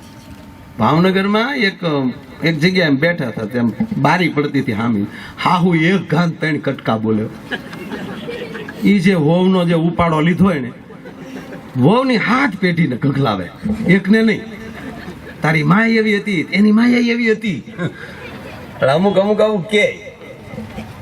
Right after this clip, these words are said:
ઓલા છોકરાને એના બાપાએ ઠપાટ મારી ને એટલે એના બા-, છોકરાએ પૂછ્યું, "બાપા માર્યો શું કામ?"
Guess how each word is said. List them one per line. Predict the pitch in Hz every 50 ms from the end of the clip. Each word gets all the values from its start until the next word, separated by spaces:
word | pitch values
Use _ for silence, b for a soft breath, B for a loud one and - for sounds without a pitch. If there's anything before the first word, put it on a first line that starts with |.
| - - - -
ઓલા | - 139 143 127
છોકરાને | - 170 175 175 190 196 190 185 190
એના | 185 180
બાપાએ | 170 170 175 - 196 185 180
ઠપાટ | - - 165 - 190 196 185
મારી | 185 202 208 233 240
ને | 214 196
એટલે | 175 156 180 175
એના | 170 165
બા-, | 165 165 160 170 165 160 -
છોકરાએ | 185 196 196 202 185 175
પૂછ્યું, | - 185 175 160 160 131
"બાપા | 139 170 180 185 170
માર્યો | 139 127 139 170 196 208 175
શું | - 175 190
કામ?" | 175 156 135 120